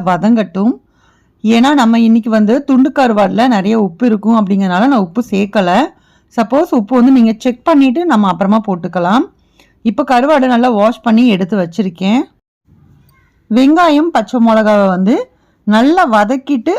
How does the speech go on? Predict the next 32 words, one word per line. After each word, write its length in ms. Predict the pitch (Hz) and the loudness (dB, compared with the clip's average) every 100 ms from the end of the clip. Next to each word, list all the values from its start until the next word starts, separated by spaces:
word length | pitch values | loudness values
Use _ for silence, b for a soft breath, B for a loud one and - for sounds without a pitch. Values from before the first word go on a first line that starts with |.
| - | -2
அதுக்கப்புறம் 460 | 220 214 202 285 285 | -2 -2 -2 -4 -2
சேர்த்தீங்க 360 | 226 202 226 226 | -4 0 0 2
அப்படின்னா 340 | 208 202 190 180 170 | 0 0 0 0 0
தான் 140 | 196 415 b b b b | -2 -2 b b b b
உங்களுக்கு 240 | 196 220 214 | -2 0 0
அந்த 120 | 196 208 | 0 0
கருவாடோட 480 | 214 269 294 254 240 | 2 2 2 0 0
டேஸ்ட் 320 | 226 226 254 - | -2 -2 -2 -2
வந்து 200 | 214 202 285 - | 0 0 -2 -4
சூப்பரா 440 | 233 - 226 226 196 | -6 -4 -2 0 0
இருக்கும். 280 | 175 202 254 220 | -2 0 0 2
ஏன்னா 140 | 220 285 | 2 2
இந்த 120 | 233 202 | 2 0
வெங்காயம் 400 | 202 214 277 339 254 | 0 2 2 2 2
நல்லா 280 | 240 269 311 294 | 0 0 0 2
உங்களுக்கு 260 | 220 196 | 0 0
வதங்குச்சு 420 | 196 185 226 233 247 | 0 2 0 0 -4
அப்படின்னா 300 | 185 185 220 349 b b b - | -6 -2 -2 -4 b b b -4
அதுல 240 | 240 349 | 0 2
இருந்துமே 300 | 349 262 254 320 | 2 2 4 2
ஒரு 80 | 247 214 | 2 0
ஃப்ளேவர் 380 | 240 240 247 214 | 0 0 0 2
வந்து 180 | 214 233 | 2 2
உங்களுக்கு 260 | 202 175 226 | 0 -2 -6
சூப்பரா 300 | 202 208 196 175 | -6 -2 0 -2
இருக்கும். 360 | 170 196 262 392 _ b b b b - | -4 -2 -2 -2 _ b b b b -4
இப்போ 160 | 233 240 285 | -2 2 2
நம்ம 180 | 294 233 214 | 4 4 4
வாஷ் 260 | 226 269 - | 0 0 0
பண்ணி 180 | 277 269 | 0 2
வச்சிருக்கிற 460 | 214 - 202 202 208 277 247 | 0 -4 -8 -2 -2 -2 -2
கருவாடை 420 | 220 226 214 | 0 2 0